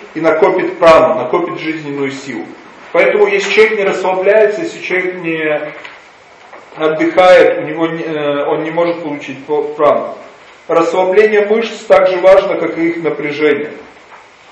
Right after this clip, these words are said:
То есть очень важно, ну, ре-, релаксация, это сознание нервов и мышц.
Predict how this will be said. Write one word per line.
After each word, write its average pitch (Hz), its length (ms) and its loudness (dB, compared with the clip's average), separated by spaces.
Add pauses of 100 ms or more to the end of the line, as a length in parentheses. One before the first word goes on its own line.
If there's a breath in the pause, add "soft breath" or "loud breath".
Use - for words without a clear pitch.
(140)
То 170 60 -4
есть 170 140 0
очень 202 320 2
важно, 180 880 2 (580)
ну, 139 300 -2
ре-, 165 180 0
релаксация, 165 840 2
это 156 140 -4
сознание 170 680 -2
нервов 156 480 -2
и 143 40 -6
мышц. 139 320 -8